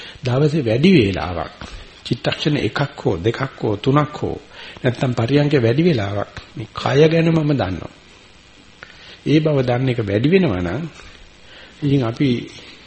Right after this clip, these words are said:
කැන්ඩල් බාක් වල එකතු වෙලා තීන්දුව කරගත්තේ මේ සෝවාන් මාර්ගස්ත්‍යයේ ලකුණු.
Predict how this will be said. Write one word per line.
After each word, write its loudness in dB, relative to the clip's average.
කැන්ඩල් 0
බාක් -2
වල 0
එකතු -2
වෙලා 2
තීන්දුව 2
කරගත්තේ -2
මේ 0
සෝවාන් 2
මාර්ගස්ත්‍යයේ 0
ලකුණු. -4